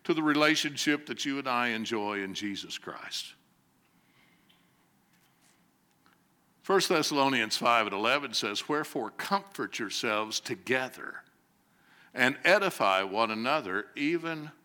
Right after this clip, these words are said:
as also ye do." Disagreements arise, and this disagreement may arise to a conflict, but if it continues and you start ignoring each other,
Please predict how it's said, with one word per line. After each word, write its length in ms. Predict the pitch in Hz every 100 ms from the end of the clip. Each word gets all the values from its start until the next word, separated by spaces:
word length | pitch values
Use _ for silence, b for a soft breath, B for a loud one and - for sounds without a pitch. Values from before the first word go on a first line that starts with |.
| _ -
as 280 | 120 113
also 720 | - 139 143 - 123 87 90 - b b b -
ye 200 | 107 -
do." 320 | 120 135 - - _ _ _ _ _ _ _ _ _ _ _ _ _ _ -
Disagreements 720 | 349 208 165 208 208 170 -
arise, 560 | 143 156 214 151 170 165
and 160 | 135
this 240 | 165 170 -
disagreement 800 | 165 185 160 135 180 180 156 131
may 160 | 160
arise 480 | 175 131 143 165 160
to 140 | - 120
a 60 |
conflict, 720 | - 170 214 190 - 123 127
but 120 | 127 127
if 120 | 135
it 180 | 139 -
continues 720 | 123 - 208 208 131 135 147
and 160 | 127
you 100 | 123
start 320 | 123 165 156 139
ignoring 540 | 113 147 208 180 127
each 180 | 117 -
other, 300 | 107 113